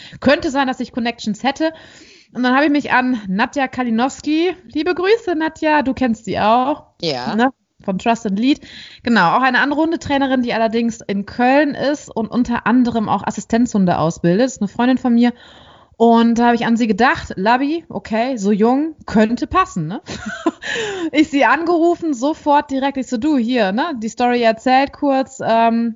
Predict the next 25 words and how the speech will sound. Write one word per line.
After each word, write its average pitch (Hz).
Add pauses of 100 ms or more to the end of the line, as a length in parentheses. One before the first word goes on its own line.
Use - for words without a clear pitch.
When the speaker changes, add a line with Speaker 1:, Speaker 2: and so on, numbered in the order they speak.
(120)
Speaker 1:
wie 233
ist 269
das? 175
Braucht 269
ihr 208
noch 190
einen?“ 165
Und 185
vor 196
allen 190
Dingen, 208
es 202
hieß 240
halt 202
erst 214
auch, 196
sie 185
würde 240
den 214
Hund 226
auch 185
wohl 214
verschenken. 214 (520)
Also 147
Speaker 2:
Aha. 196